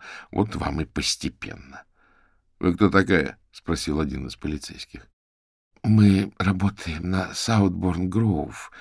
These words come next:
В благотворительном магазине собачкам нужен уютный дом», —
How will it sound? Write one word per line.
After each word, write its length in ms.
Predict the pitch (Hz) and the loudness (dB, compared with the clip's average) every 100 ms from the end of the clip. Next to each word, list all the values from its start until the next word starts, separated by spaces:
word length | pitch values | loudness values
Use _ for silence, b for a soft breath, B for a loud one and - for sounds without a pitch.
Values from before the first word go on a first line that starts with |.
| B B B B | B B B B
В 120 | 92 | -2
благотворительном 1040 | 95 117 110 110 104 101 110 110 101 107 104 | 4 6 6 4 4 4 2 0 2 4 4
магазине 800 | 101 95 98 82 98 117 85 85 B B | 2 4 2 2 0 0 0 -2 B B
собачкам 720 | - 98 85 107 - - 87 | 0 0 4 2 0 -2 0
нужен 340 | 90 104 104 107 | 2 2 0 0
уютный 560 | 98 73 95 - 98 | -2 -2 -4 -4 -6
дом», — 400 | 95 78 71 50 | -6 -6 -12 -12